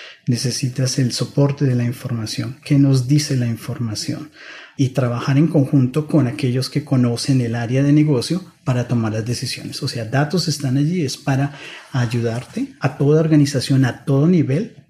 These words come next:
business, non-profits, a cumplir tus metas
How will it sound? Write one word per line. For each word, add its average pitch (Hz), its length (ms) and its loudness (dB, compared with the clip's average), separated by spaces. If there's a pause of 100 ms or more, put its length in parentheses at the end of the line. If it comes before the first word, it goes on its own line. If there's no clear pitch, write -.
business, 143 760 -4 (200)
non-profits, 143 880 0 (580)
a 139 460 2
cumplir 135 440 -2
tus 131 200 0
metas - 460 -2